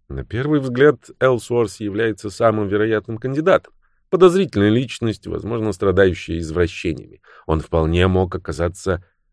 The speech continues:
одержимым манией убийства. «Надо разобраться с возможными мотивами»,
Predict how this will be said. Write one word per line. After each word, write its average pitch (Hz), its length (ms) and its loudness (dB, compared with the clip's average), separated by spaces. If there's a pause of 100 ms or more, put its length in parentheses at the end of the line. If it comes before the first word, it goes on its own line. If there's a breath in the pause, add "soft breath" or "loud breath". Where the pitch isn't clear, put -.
одержимым 156 840 2
манией 120 800 0
убийства. 90 680 -10 (1080)
«Надо 87 640 0
разобраться 85 920 -2
с - 140 -12
возможными 85 680 0
мотивами», 85 800 -4